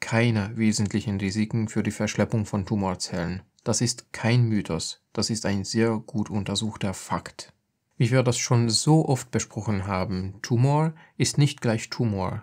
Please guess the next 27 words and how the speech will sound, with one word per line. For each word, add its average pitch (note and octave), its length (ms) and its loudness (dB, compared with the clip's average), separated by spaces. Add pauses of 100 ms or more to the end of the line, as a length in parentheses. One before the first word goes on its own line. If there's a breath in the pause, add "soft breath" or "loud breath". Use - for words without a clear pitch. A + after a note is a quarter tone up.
Es - 180 0
gibt - 300 -2
wahnsinnig C#3 720 2
viele A2+ 360 2
unterschiedliche A#2+ 920 0
Tumorentitäten. G2+ 1160 0 (320)
Bevor B2+ 320 2
man C3 180 4
überhaupt A#2+ 680 0
über G#2 260 0
eine F#2+ 220 0
Biopsie G#2 440 -2
nachdenkt, G2+ 680 0 (340 loud breath)
macht - 240 -2
man F2+ 180 -2
Laboruntersuchungen, G#2+ 1300 0
Bildgebung, A2 880 0
endoskopische A2 640 0
Untersuchungen. G#2 840 -4 (600 loud breath)
Der - 200 2
Arzt A#2+ 580 -2
muss A2+ 180 0
schon G#2+ 320 0
vor D3 400 2
der C#3+ 160 2
Biopsie G#2+ 400 0
abwägen, A2 580 0